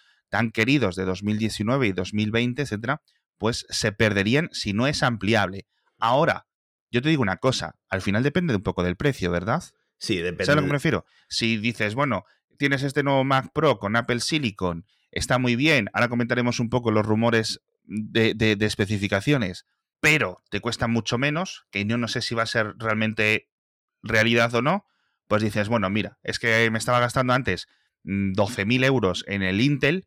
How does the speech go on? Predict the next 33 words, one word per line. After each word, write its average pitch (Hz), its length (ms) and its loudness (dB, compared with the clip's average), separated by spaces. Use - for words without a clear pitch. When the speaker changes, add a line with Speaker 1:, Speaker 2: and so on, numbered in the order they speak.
Speaker 1:
y 113 120 0
este 113 180 -4
me 113 80 -4
sale 135 180 0
por 98 200 -2
siete 85 280 -2
mil 92 160 0
euros. 95 180 0
Speaker 2:
Puede 101 220 2
ser 92 160 0
perfectamente. 82 680 -4
Speaker 1:
Entonces 104 420 0
dices, 95 340 -6
bueno, 90 240 -6
pues - 260 -6
<laughs> 139 640 0
me 110 120 2
compensa, 104 600 0
¿no? 131 220 -4
Speaker 2:
Sí, 98 280 0
puede 92 160 4
ser 98 160 0
perfectamente. 90 680 0
Y 87 40 2
además, 107 420 0
en, 92 320 2
en 87 340 0
términos 107 340 2
de 104 80 2
potencia, 104 840 2
yo 101 320 2
creo 104 180 4
que 92 300 -2